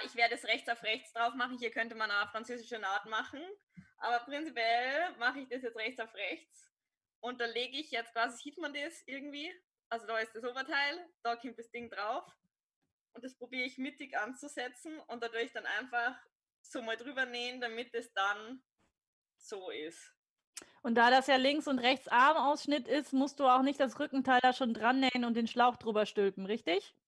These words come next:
Speaker 1: Äh, welchen Schlauch? <laughs>
Speaker 2: Naja, wenn du jetzt ein Rückteil hinten dran schon gemacht hättest, wär ja wie und der, der Rockteil ja auch, dann würde man das ja so einmal drüber stülpen. Jetzt nähst du's ja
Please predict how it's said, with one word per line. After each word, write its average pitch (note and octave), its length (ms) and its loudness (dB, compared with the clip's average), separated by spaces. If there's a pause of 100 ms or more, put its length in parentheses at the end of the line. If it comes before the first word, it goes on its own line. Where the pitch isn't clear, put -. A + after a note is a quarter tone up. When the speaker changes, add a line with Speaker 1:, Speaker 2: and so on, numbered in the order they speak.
(420)
Speaker 1:
Äh, G3+ 480 2
welchen A3 220 -4
Schlauch? G#3+ 420 -6
<laughs> - 500 -12
Speaker 2:
Naja, A#3 340 6
wenn A#3+ 120 6
du C4 60 6
jetzt B3 220 6
ein B3+ 80 2
Rückteil C#4 400 6
hinten C4 260 2
dran C4 220 4
schon C#4 200 2
gemacht C4+ 300 4
hättest, C4+ 300 2
wär C4 180 6
ja B3+ 180 8
wie B3+ 140 2
und B3 220 2
der, B3 400 8
der B3 140 0
Rockteil B3 420 6
ja A3+ 200 8
auch, A#3 140 8
dann G#3 200 0
würde A#3+ 200 0
man A3+ 140 6
das A#3 180 2
ja A3+ 140 6
so A3+ 280 2 (460)
einmal A3+ 220 6
drüber A3+ 240 4
stülpen. G3 560 0 (120)
Jetzt G#3 220 0
nähst A3+ 280 2
du's A#3 120 -6
ja G#3+ 100 4